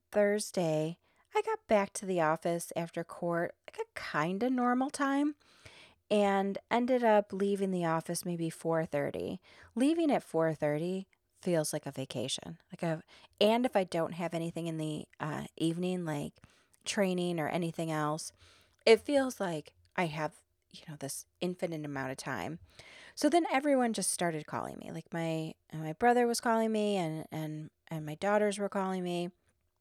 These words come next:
We got everyone together, and we got Chinese food and went to my brother's and ate it. And it didn't take that much time. Like, I think I was home before eight, but it felt so luxurious to be able to just spend this time with everyone.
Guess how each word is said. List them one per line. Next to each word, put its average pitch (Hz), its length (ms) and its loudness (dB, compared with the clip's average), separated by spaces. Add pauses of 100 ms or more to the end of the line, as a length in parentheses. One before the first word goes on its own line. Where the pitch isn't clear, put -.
(240)
We 202 140 2
got 202 260 4
everyone 240 480 2
together, 165 580 0 (460)
and 180 80 0
we 185 100 2
got 190 220 0
Chinese 185 460 -2
food 165 340 -4
and 160 160 -8
went 156 180 -6
to - 80 -10
my 160 140 -4
brother's 147 420 -4
and 147 120 -6
ate 135 160 -4
it. 101 200 -2 (920)
And 349 120 6
it 392 100 2
didn't 453 240 2
take 339 260 2
that 240 200 0
much - 160 -4
time. 185 360 -2
Like, 220 280 -4
I 240 80 0
think 302 200 -4
I 285 80 0
was 277 220 -4
home 180 420 -4
before 180 440 -2
eight, 170 340 0 (640)
but 262 140 6
it - 160 2
felt 262 400 -2 (220)
so 226 340 0
luxurious 165 960 -4
to - 160 -8
be 175 220 -2
able 175 180 -2
to 165 100 -8
just - 240 -10
spend 175 300 -4
this 170 140 -8
time 156 280 -6
with 160 120 -8
everyone. 151 580 -4